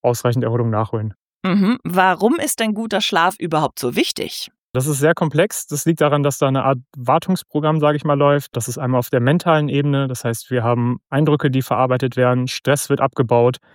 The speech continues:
Speaker 1: Aber auch viele körperliche Regenerationsprozesse laufen nachts richtig. Und wer über längere Zeit dann zu wenig schläft, der merkt das dann auch in seiner eigenen Konzentration, in der Stimmung,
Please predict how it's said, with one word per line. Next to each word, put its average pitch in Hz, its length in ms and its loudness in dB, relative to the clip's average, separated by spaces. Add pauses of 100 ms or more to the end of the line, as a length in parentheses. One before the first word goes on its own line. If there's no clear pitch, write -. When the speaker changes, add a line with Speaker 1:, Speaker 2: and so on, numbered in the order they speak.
(240)
Speaker 1:
Aber 117 200 0
auch 120 100 -2
viele 127 480 2
körperliche 147 680 2
Regenerationsprozesse 135 1080 0
laufen 135 340 2
nachts 131 260 -2
richtig. 139 440 -2 (560)
Und 127 340 2
wer 127 160 4
über 127 260 2
längere 147 360 2
Zeit 139 280 0
dann 135 120 0
zu 120 160 -4
wenig 143 240 2
schläft, 147 440 0 (120)
der 123 240 0
merkt 123 280 2
das 123 120 -4
dann 127 100 0
auch 120 100 0
in 127 100 0
seiner 123 260 0
eigenen 127 260 0
Konzentration, 135 800 0
in 131 80 0
der 123 100 0
Stimmung, 143 500 0